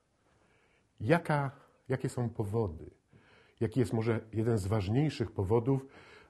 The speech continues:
dla których ten kapitał, który miał dla nas pracować, o których staraliśmy się, opuścił nas? Jednym z powodów bardzo istotnych jest zjawisko gwiazdorstwa w firmie.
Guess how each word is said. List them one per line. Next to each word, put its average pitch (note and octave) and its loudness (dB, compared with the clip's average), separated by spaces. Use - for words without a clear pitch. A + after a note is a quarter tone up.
dla A#2+ 4
których C3 4
ten A#2+ 4
kapitał, B2+ 2
który B2 4
miał D3 10
dla C#3 6
nas C3 4
pracować, A2 2
o A2+ -4
których - 0
staraliśmy G2 4
się, C3+ 0
opuścił - 2
nas? - -16
Jednym A3 4
z - -6
powodów B2+ 6
bardzo A#2 2
istotnych C#3+ 2
jest B2 0
zjawisko A2+ 0
gwiazdorstwa G2+ 0
w E2+ -8
firmie. - -14